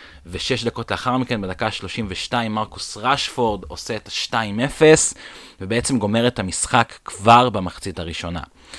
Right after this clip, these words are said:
עכשיו, אני כן רוצה להגיד, אה, פה משהו. אני חושב שניוקאסל, אם מסתכלים על זה מבחינת נתונים יבשים, הייתה טובה יותר. היא בעטה יותר לשער, חמש עשרה לעומת ארבע עשרה, אה,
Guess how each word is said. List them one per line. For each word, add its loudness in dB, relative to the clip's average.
עכשיו, 4
אני 4
כן 8
רוצה 4
להגיד, 4
אה, 0
פה -4
משהו. -4
אני -8
חושב -6
שניוקאסל, 0
אם 4
מסתכלים -2
על 0
זה -6
מבחינת -8
נתונים -4
יבשים, 0
הייתה 4
טובה 8
יותר. 4
היא -2
בעטה 4
יותר 6
לשער, 4
חמש 0
עשרה 2
לעומת 2
ארבע 8
עשרה, 6
אה, -6